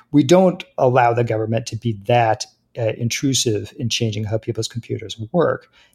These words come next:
Instead, we let people to try to defend themselves. We give some type of things that government can do, such as creating criminal law. If you get hacked, call us. We'll try to prosecute and convict the person who did it.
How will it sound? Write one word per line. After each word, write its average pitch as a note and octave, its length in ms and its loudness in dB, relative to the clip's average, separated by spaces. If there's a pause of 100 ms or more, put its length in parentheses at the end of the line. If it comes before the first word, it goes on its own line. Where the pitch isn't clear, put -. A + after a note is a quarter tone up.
Instead, D3+ 200 2
we C#3 120 8
let C#3 220 2
people C3 220 -2
to A#2+ 100 2
try A#2 200 0
to A2+ 100 2
defend G#2 360 -4
themselves. - 580 -6 (320)
We C3+ 100 4
give G#3 260 2
some A3+ 380 4
type C3+ 260 2
of A2+ 120 0
things A2 300 -2
that A#2+ 160 -4
government G#2 540 -4 (200)
can G#2 180 -6
do, B2+ 520 -8
such - 280 -2
as G#2+ 120 -2
creating G#2+ 400 -4
criminal A2+ 420 2
law. D3+ 380 0 (480)
If A#2+ 120 -2
you A#2+ 100 2
get A#2 200 2
hacked, A#2+ 400 2
call A2+ 340 2
us. F3+ 320 0
We'll A#2 120 0
try A2 280 0
to G#2 280 -2
prosecute A2+ 640 -2
and G#2+ 180 -4
convict A2 320 -2
the A2 60 -6
person A2+ 340 -4
who G#2 100 -2
did G#2 200 -4
it. - 180 -4